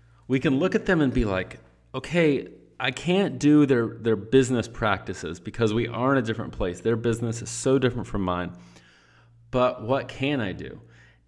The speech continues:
And I can look at the things that they obsess over, and I can work to obsess over the same things.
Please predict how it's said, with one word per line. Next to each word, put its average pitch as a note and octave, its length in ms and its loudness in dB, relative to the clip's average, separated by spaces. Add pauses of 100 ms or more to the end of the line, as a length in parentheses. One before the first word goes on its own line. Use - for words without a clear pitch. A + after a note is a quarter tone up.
(280)
And C3+ 120 0
I C3+ 60 0
can G3 380 0
look F#3 160 2
at D#3 100 0
the C3+ 80 0
things A2+ 580 -2
that G2+ 360 -6
they A#2 240 2
obsess A2 520 -2
over, E3 460 0 (560)
and B2 200 -2
I C3+ 200 0
can C#3+ 180 4
work A2+ 240 2
to A2+ 120 0
obsess G2+ 420 -4
over G2+ 180 -2
the F#2+ 100 -2
same F2+ 320 -6
things. G2 460 -14